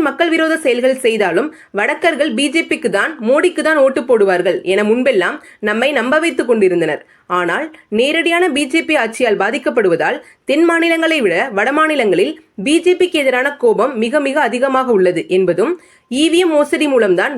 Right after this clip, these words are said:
பி ஜே பி வடக்கில் ஜெயிக்கிறது என்பதும், வடமாநில மக்களின் இ வி எம் எதிர்ப்பு போராட்டங்கள், பி ஜே பி எதிர்ப்பு போராட்டங்கள் மூலம் தற்போது நமக்கு தெளிவாக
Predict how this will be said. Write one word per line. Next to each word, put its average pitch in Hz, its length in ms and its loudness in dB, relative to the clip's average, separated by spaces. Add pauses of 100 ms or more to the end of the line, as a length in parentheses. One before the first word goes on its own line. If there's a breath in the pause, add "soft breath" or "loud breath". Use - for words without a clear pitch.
பி 262 160 -2
ஜே 311 160 0
பி 302 140 0
வடக்கில் 226 400 -4
ஜெயிக்கிறது 254 480 -2
என்பதும், 170 280 -2 (360 loud breath)
வடமாநில 330 540 0
மக்களின் 220 360 -2 (160)
இ - 80 -2
வி 320 140 2
எம் 294 100 2
எதிர்ப்பு 262 340 -4
போராட்டங்கள், 190 560 -2 (180)
பி 269 100 -2 (100)
ஜே 330 160 0
பி 311 100 -2
எதிர்ப்பு 269 320 -4
போராட்டங்கள் 226 540 0
மூலம் 185 260 -2 (320 loud breath)
தற்போது 262 420 0
நமக்கு 208 240 -2 (100)
தெளிவாக 269 360 0